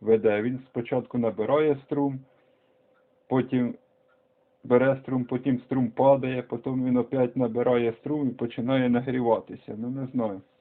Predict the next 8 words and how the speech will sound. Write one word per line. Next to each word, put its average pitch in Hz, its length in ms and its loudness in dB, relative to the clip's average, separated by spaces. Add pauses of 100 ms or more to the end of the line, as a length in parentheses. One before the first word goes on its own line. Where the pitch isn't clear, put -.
(1040)
Подивимося, 127 500 -6
що, 123 140 -10
що, 123 320 -8 (140)
що, 123 320 -8 (800)
що - 320 -4
з 135 120 -14
цього 123 300 -2
вийде. 98 420 -4